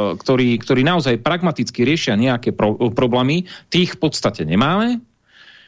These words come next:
A už aj jednanie, e, s Trumpom teda dokázalo, že Európska únia v podstate má šúchať nohami a skloniť hla-, hlavu do, do predklonu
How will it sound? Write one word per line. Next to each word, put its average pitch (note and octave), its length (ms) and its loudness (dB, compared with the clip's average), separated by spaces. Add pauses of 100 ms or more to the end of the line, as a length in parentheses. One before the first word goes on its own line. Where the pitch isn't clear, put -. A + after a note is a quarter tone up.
(400)
A B2 480 0
už D#3 160 -2
aj G#3+ 240 0
jednanie, D#3+ 560 0
e, - 160 -18 (400)
s A#2+ 80 -6
Trumpom D#3+ 480 0
teda D3 240 0
dokázalo, D3+ 640 0
že B2+ 80 -2
Európska C3 560 0
únia C#3+ 400 2
v - 80 -14
podstate C3+ 500 0 (300)
má C3 160 0
šúchať B2+ 320 -2
nohami C3 560 2
a A2+ 480 0
skloniť C3 400 2
hla-, A#2 400 0
hlavu B2+ 240 0
do, A2+ 120 0 (200)
do C3+ 240 0
predklonu D3+ 720 0